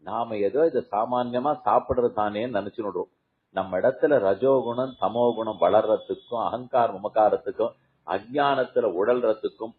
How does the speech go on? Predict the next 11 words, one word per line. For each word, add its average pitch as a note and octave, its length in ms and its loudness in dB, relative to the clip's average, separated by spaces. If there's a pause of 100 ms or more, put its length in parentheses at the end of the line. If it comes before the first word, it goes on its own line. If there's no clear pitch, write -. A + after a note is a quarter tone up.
பலதுக்கும் D3+ 920 4
காரணம் A2+ 520 2 (420)
இந்த F#2 160 -2
சோறு G2 300 2
தான். G2+ 180 0 (480)
அது F2 180 -10 (120)
எங்கோ B2+ 400 4 (180)
ஏதோ A#2 260 4 (160)
நினைத்து B2+ 380 -2
கொண்டு A#2 280 0 (420)
சோற்ற D3 420 4